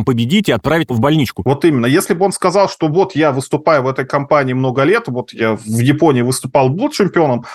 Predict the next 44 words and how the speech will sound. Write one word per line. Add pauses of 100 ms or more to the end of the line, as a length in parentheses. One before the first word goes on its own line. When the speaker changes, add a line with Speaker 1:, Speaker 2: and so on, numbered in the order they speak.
Speaker 2:
а
тут
мне
не
дается
почему-то
титул
чемпиона
мира,
давай
я
тебя
буду
побеждать
там
спортивно,
всяко
разно. (140)
Speaker 1:
Мгм.
Speaker 2:
То
есть
в
этом (260)
сюжете
титул
имеет
значение. (200)
То
же
самое
и
с
Романом
Рейнсом.
Роман
Рейнс
владеет
этим
титулом
сколько
уже?
Тысячу
двести
дней,